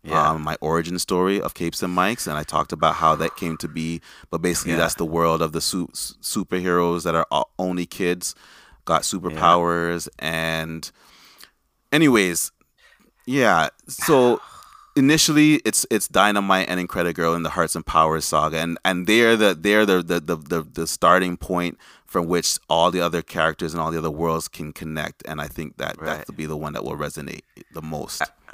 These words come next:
Speaker 1: I, I've, I have to say, like, um, especially with this whole time you're talking, I'm looking at the illustrations of, um, Incredigirl.
Speaker 2: Incredigirl, yeah.
Speaker 1: Yeah. Um, I feel like your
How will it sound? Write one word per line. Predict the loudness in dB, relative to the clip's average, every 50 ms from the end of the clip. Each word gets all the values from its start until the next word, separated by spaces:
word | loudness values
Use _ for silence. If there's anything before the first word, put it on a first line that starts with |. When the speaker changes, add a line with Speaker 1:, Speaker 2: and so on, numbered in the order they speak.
| -20 _ _ _ _ _ _ _ -2
Speaker 1:
I, | 0 0 2 2 4 4 4
I've, | 2 2 0 0
I | 2
have | 4 6 6 4 4
to | 0 -2
say, | -2 0 2 2 4 4 2
like, | 2 2 0 0 -2 -6 -12 -14 -4 0
um, | 2 4 4 6 4 4 2 -2 -6 -12 -16 _ _ _ -20 -20 -20 -10 -8
especially | -8 -4 2 4 4 4 4 2 0 0
with | 0 0 0 0
this | 0 0 2
whole | 2 2 2 2
time | 2 0 0 0 -2
you're | -4
talking, | 0 2 2 2 2 2 -2 -4 -4
I'm | -6 -4
looking | -6 -6 -6 -6 -6 -2 -2
at | -2 -2 -2
the | -4 -4
illustrations | -4 -4 -6 -6 -6 -6 -4 -4 -4 -4 -6 -10 -10 -10 -10 -8 -8 -10 -10 -8 -6
of, | -4 -2 -2 -2 -2 -2 -6 -8 -14 -20 -20 -20 -20 -20 -20 _ _ -4
um, | -4 -2 -2 -4 -6 -8
Incredigirl. | -12 -10 -8 -4 -2 0 2 2 0 0
Speaker 2:
Incredigirl, | 0 2 2 4 2 2 2 0
yeah. | 0 -2 -2 -4 -8 _ _ _ -20 -20 _ _ -20 -20 -20 _ _ _ _ _ -6
Speaker 1:
Yeah. | -2 0 2 2 2 2 0 -4 -6 _ _ _
Um, | 6 8 8 10 8 8 6 2 -2 -8 -16 -18 _ -20 -20 -20 -20 -20 _ _ _ _ _ _ _ _ _ _ 2
I | 2 2
feel | 2 -2 -2 0 0 4
like | 4 6 6 4 2 0 -6 -10 -10
your | -10 -10 -4 0 2 2 4 4 4 4 4 4 4 4 2 0 -2